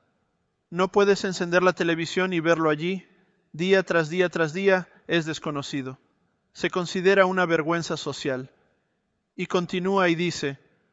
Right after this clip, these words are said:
"Para que las grandes personas puedan vivir hasta una gran edad en ese país sin que su piedad se vea conmocionada por encontrarse con un ateo o un infiel." Cierra cita. Vengan a Estados Unidos, europeos,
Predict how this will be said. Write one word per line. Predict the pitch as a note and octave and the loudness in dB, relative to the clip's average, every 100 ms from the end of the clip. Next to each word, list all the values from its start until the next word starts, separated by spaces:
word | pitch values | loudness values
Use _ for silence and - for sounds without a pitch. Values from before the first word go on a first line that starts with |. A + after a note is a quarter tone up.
| _ _ _ _ | _ _ _ _
"Para | F#3 F3+ F3 | 2 2 2
que | F3 | 0
las | E3+ | 0
grandes | F3 G3+ G#3 - | 0 0 0 -4
personas | F#3 - F#3 F3+ E3+ | -4 -2 -2 -2 -4
puedan | - F#3+ F#3 | -2 0 0
vivir | E3+ E3+ F3+ | -2 0 2
hasta | E3 D#3+ E3+ E3 | 2 0 -2 -2
una | F3+ E3+ | 0 -2
gran | E3 F3 | 0 0
edad | E3+ D#3+ E3 | 2 4 4
en | D3 | 0
ese | D#3 - - | -6 -8 -4
país | D3 D3+ D#3+ | -2 -2 -4
sin | - D#3 D3 | -8 -12 -10
que | D3+ | -10
su | - C#3 | -10 -6
piedad | D3 D3+ D#3 | -2 0 0
se | D3 D3 | -2 -6
vea | D3 D3+ | -2 -2
conmocionada | - C#3+ C#3+ - C#3 D3 D#3 D3 C#3 - - _ | -4 -10 -12 -10 -6 -4 -2 -4 -8 -16 -20 _
por | D3 D3 | -6 -6
encontrarse | D3 C#3+ C#3 D3+ D3+ D3+ - D3 | -6 -10 -10 0 0 0 -6 -10
con | C#3+ D3+ | -8 -8
un | D3 | -8
ateo | C3+ D3+ D3 C#3+ C#3 | -6 -2 -2 -2 -6
o | C3+ C3+ | -8 -8
un | D3+ | -8
infiel." | D3 C3+ - C#3 C3 C3 _ _ _ _ _ _ _ | -10 -10 -4 -4 -4 -8 _ _ _ _ _ _ _
Cierra | - D3+ C#3+ C#3 | -6 -2 -2 -4
cita. | - C#3+ - B2+ C3 _ _ _ _ _ _ _ | -6 -10 -8 -12 -12 _ _ _ _ _ _ _
Vengan | D3+ F3+ G#3 G3 | 0 4 6 4
a | |
Estados | D#3+ F#3 F3+ E3+ | 4 6 4 4
Unidos, | E3+ E3 D#3+ C#3 - | -2 0 0 0 0
europeos, | D3+ D3 C#3 D3+ C#3+ C3+ B2+ | 2 2 0 0 2 0 -2